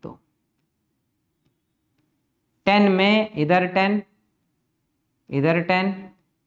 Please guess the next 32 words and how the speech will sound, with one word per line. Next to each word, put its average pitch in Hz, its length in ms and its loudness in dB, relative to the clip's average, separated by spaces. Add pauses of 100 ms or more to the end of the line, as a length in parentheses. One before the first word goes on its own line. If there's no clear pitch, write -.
(380)
और 180 220 -2 (100)
इधर 175 380 2
tan। 110 280 -4
वन, 175 320 -2
ये 185 140 2
वाला 208 240 2
वन 202 160 2
हमेशा 180 300 0
अकेले 180 260 -2
होता 143 160 -4
है। 180 40 -2
देखो 208 180 0
टेन 233 200 0
का 247 100 2
कोई 247 180 2
फॉर्मूला 233 360 2
जीवन 214 240 0
में 220 140 0
देखोगे 208 300 4
ये 233 100 8
वन 208 160 2
हमेशा 175 280 -2
रहता 127 240 -6
है, - 60 -20 (840)
सब 240 120 2
में 247 180 4
रहेगा, 131 320 2 (420)
तो 160 60 -4
ये 170 80 0
वन 175 180 -2
को 175 140 0
कुछ। 139 160 -6